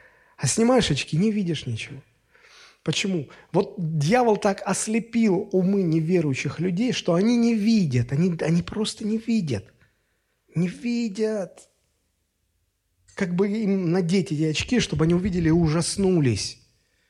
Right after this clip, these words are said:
Мы никак не можем этих людей убедить в их греховности. Почему? Потому что только Дух Божий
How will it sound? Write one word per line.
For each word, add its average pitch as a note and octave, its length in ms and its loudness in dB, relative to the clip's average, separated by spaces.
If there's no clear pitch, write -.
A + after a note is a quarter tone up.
Мы E3 180 4
никак A3 320 4
не A3 80 4
можем G3+ 320 4
этих G3 300 0
людей F#3+ 240 2
убедить E3+ 480 0
в D#3+ 80 0
их C3+ 100 0
греховности. C#3+ 840 0
Почему? F3 300 -2
Потому E3 180 -2
что E3 140 -4
только F3 300 -2
Дух F3 400 2
Божий D#3 640 2